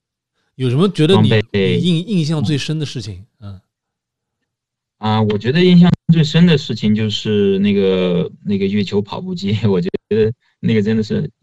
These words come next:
Speaker 2: 教练在跟我，呃，在跟我，在跟我说的时候，
Speaker 1: 嗯。
Speaker 2: 我都不知道是什么。他说：“哦，anti-gravity
Speaker 1: OK。
Speaker 2: treadmill。”我说：“这是什么东西？”然后，“哦，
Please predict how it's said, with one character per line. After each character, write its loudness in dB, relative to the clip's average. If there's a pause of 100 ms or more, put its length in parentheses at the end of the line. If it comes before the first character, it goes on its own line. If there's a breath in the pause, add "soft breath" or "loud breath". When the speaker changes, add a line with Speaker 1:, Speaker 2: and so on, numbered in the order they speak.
(140)
Speaker 2:
教 -2
练 0
在 0
跟 -4
我， -2 (540)
呃， -4
在 -2
跟 -2
我， -2 (440)
在 -4
跟 0
我 -2
说 0
的 0
时 -10
候， -4
Speaker 1:
嗯。 -10 (240)
Speaker 2:
我 -6
都 -2
不 -4
知 -4
道 0
是 -8
什 -4
么。 0
他 -4
说 0 (120)
：“哦， -2
anti-gravity -4 (280)
Speaker 1:
OK。 -12
Speaker 2:
treadmill。” 0
我 -14
说 -8 (180)
：“这 -12
是 -8
什 -4
么 0
东 0
西？” -4
然 -2
后 -4
，“哦， -4